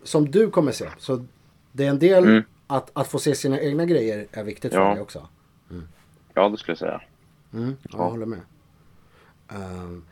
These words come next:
Speaker 1: men, men det här med att liksom, att, att racka burkar och
Speaker 2: Mm.
Speaker 1: ja, på den tiden var det allt möjligt. Fotorullar och kameror och fan mat till och med, bara för att det var graph lifestyle. Men hur, eh,
Speaker 2: Ja.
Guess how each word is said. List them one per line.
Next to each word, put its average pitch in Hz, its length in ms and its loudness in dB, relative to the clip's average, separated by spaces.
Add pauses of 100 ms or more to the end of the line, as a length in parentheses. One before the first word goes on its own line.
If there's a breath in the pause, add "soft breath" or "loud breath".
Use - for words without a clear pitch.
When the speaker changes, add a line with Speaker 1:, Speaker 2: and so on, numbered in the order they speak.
(240 soft breath)
Speaker 1:
men, 147 240 0
men 147 220 2
det 156 80 4
här 147 180 4
med 139 360 2
att 131 120 -2
liksom, 127 600 0
att, 127 340 -8
att 127 160 -8
racka 127 300 -2
burkar 120 520 -2
och 113 260 -2 (160)
Speaker 2:
Mm. 104 160 -2 (240 soft breath)
Speaker 1:
ja, 110 200 -6
på 135 80 -2
den 123 200 0
tiden 110 240 -6
var 104 100 -6
det 101 80 -10
allt 90 120 -12
möjligt. 110 440 -8
Fotorullar 104 880 -6
och 92 100 -14
kameror 101 540 -6
och 92 300 -12
fan 98 320 -12
mat 120 260 -4 (120)
till 101 140 -8
och 92 60 -8
med, 90 160 -12
bara 95 260 -8
för - 80 -12
att - 60 -12
det 101 60 -10
var 92 80 -10
graph 98 400 -8 (120)
lifestyle. 101 460 -8
Men 110 120 -6
hur, 143 300 4
eh, 139 60 6
Speaker 2:
Ja. 131 200 2